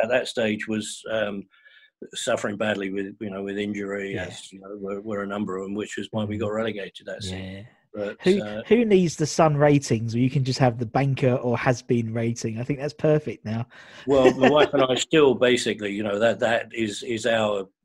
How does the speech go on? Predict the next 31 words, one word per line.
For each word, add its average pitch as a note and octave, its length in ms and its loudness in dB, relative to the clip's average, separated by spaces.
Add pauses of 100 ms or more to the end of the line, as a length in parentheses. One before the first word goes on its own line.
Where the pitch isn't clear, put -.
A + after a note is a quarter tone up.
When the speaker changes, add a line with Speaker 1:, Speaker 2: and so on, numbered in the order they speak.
(180)
Speaker 1:
uh, G#2 340 -4
you A2+ 160 -12
know, G#2+ 140 -2
our A2 140 0
measure G#2+ 640 -2
of, F#2 100 -10 (100)
Speaker 2:
Yeah, G#3 80 -2
Speaker 1:
uh, F3+ 40 6 (140)
Speaker 2:
looking F#3+ 120 -2
Speaker 1:
you, F#3+ 100 -4
Speaker 2:
down F3 160 4
Speaker 1:
you E3+ 80 -2
Speaker 2:
the - 60 -10
Speaker 1:
fit G3 140 2
Speaker 2:
team. D3+ 80 2
Speaker 1:
into C3 140 -4
one, A#2 300 -2 (240)
one B2+ 240 0
<laughs> - 100 -2
category B2 640 0
or A2+ 220 -4
the G#2 240 -6
other. G2 240 -2 (580)
Speaker 2:
Love F3 180 -4
it. D#3 100 -10 (220)
Speaker 1:
Certainly, C#3 400 4 (200)
certainly D#3+ 320 4
the A#2 120 0
present C#3+ 440 2
lot F#2 240 -10
do. G#2 320 -8